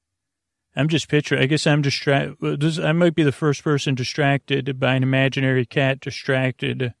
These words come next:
by a laser pointer. Though a cat is more f-, focused by a laser pointer, uh, and trying to get it and, and say, uh, "I'm gonna put my paws over it," or whatever.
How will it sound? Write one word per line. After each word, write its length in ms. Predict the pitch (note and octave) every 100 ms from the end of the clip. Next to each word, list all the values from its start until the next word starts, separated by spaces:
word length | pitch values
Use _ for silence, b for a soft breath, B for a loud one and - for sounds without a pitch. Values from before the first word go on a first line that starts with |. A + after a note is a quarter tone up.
| _ _ _ _ _ -
by 180 | - B2+
a 120 | B2+
laser 460 | B2 C3+ D3 C3+ C3
pointer. 720 | - B2+ B2 B2+ B2 C3 A2+ _ _ _ _ _ _ _
Though 180 | D3+ C#3
a 60 |
cat 320 | - F3+ D#3+ D3
is 240 | D3 B2+
more 480 | C3+ C3+ B2+ A#2+ C#3
f-, 160 | C#3 -
focused 580 | D#3+ E3+ - A#2 -
by 160 | C3 B2
a 80 | B2
laser 360 | B2+ B2 B2
pointer, 600 | A#2+ C3+ B2+ B2 B2+ B2+ - _ _ _ _ _ _ _ _ _ _
uh, 40 | D3+
and 440 | A#2+ A#2 B2+ B2
trying 240 | - C#3+ B2
to 60 |
get 260 | A#2+ B2+ C3+
it 160 | B2
and, 280 | B2+ B2+ A#2+
and 300 | B2+ A#2+ A2+
say, 460 | - C3 A#2+ B2 B2
uh, 240 | A#2+ A#2+ A#2+ _ _ _ _ _
"I'm 80 | C3+
gonna 160 | B2+
put 180 | A2 E3
my 160 | D3+ B2+
paws 500 | - D3+ C#3+ C#3+ -
over 340 | A#2+ A#2+ B2
it," 100 | A#2+
or 100 | C3
whatever. 640 | B2 B2 A#2+ A#2 A#2+ A#2